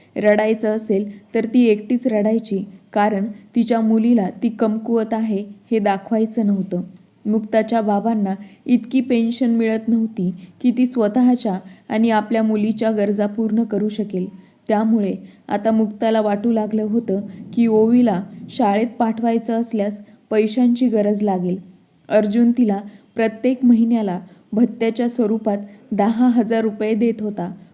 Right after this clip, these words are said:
पण त्यावर आयुष्य चालवणं सोपं नव्हतं. म्हणूनच तिने नोकरी करण्याचा निर्णय घेतला. एके दिवशी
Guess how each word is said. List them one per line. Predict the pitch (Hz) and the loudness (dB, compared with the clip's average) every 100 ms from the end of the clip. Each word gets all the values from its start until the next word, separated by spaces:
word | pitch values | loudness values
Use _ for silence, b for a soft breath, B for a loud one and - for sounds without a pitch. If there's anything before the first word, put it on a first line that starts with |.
| B | B
पण | 214 208 | -4 0
त्यावर | 226 226 220 | 0 0 0
आयुष्य | 214 202 220 233 - 247 | 0 0 0 0 -2 -2
चालवणं | 247 208 220 220 196 | 0 0 0 0 -2
सोपं | 208 233 208 220 214 | -4 -4 -4 -2 0
नव्हतं. | 202 185 175 180 B B - | 0 -2 -6 -8 B B -2
म्हणूनच | 214 226 214 208 - B B - | 2 2 2 -2 -6 B B -2
तिने | 220 226 | 2 2
नोकरी | 220 208 208 233 | 2 0 0 -2
करण्याचा | 233 214 202 214 214 | 0 -2 -2 -4 -2
निर्णय | 220 214 185 208 | 0 0 0 -2
घेतला. | 202 208 208 180 180 B B B B | 0 -2 -2 -6 -8 B B B B
एके | - 208 254 | -2 0 2
दिवशी | 240 247 247 226 | 4 2 2 -2